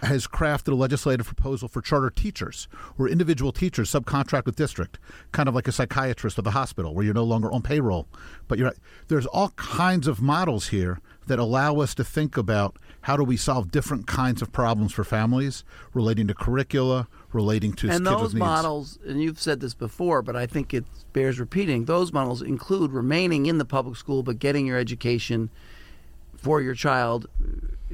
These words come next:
Speaker 2: i-, in other ways outside of the public school at the same time.
Speaker 1: Uh,
Speaker 2: A little bit of this for them when you're in the school, you're on the team, you play in the music band, but maybe you get this course from
Speaker 1: Well, I
Speaker 2: somewhere
Speaker 1: mean,
Speaker 2: else.
Speaker 1: here's the odd thing. Bernie Sanders, when he talks about single-payer health care,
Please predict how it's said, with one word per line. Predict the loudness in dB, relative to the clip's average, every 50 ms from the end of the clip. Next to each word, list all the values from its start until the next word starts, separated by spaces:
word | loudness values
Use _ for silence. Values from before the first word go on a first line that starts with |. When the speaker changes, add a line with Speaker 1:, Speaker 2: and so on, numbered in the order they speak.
| -10 -12 -12 -10 -8
Speaker 2:
i-, | -8 -6 -6 -6 -6
in | -2 0 2
other | 2 2 2 2 2 0
ways | 0 0 0 0 0 0
outside | 0 0 0 0 0 0
of | 0 0
the | 0
public | -2 -2 -2 -4
school | -4 -2 -2 -2
at | -2
the | -2 -4
same | -2 0 0 2 0 0
time. | 0 0 0 0 -2 -4 -8 -14 -18 -18 -18 -16 -16 -10 -4 0
Speaker 1:
Uh, | 0 2 2
Speaker 2:
A | 2
little | 4 4 4 4
bit | 2 2 2
of | 2 4
this | 2 2 0 0 -4
for | -8 -4 -2 0 0 2
them | 2 2 4 4 2 2 -2 -4 -6 -10 -14 -18 -20 -20 -20 -20 -10 -6
when | -2 0 0
you're | 2 2 2
in | 2 0
the | -2
school, | -2 -2 0 2 2 4 2
you're | 2 0 0 0
on | 0 0
the | -2 -2
team, | -2 -2 0 2 4 4 4 4 2 0
you | -2
play | -2 -2 -2 0
in | 0
the | 2 2
music | 2 0 0 -2 -2 -2
band, | 0 2 2 2 2 0 -2 -4 -10 -18 -20 -20 -12 -8
but | -4 0
maybe | 2 2 2 2 2
you | 2 2 2
get | 2 2 2 0 -2 -6 -12 -6
this | -2 -2 -2 -2 -4
course | -4 -2 0 2 2 2 0 -4 -8 -12 -16 -16 -14 -14
from | -14 -12 -12 -14 -12 -4 -2
Speaker 1:
Well, | 0 0
I | 0
Speaker 2:
somewhere | 0 0 2
Speaker 1:
mean, | 4 4
Speaker 2:
else. | 6 4
Speaker 1:
here's | 4 4 2
the | 2 2 2
odd | 0 0 0
thing. | 0 0 2
Bernie | 2 0 0 0 0 -2
Sanders, | -2 -2 -2 0 0 -2 -2 -4 -4 -2
when | -2 0
he | 0 0 0
talks | 0 2 2 2 2 2 0
about | 0 0 0 0
single-payer | -2 0 2 2 2 2 0 -2 -2 -4
health | -4 -4 -6 -6 -6
care, | -8 -8 -8 -8 -10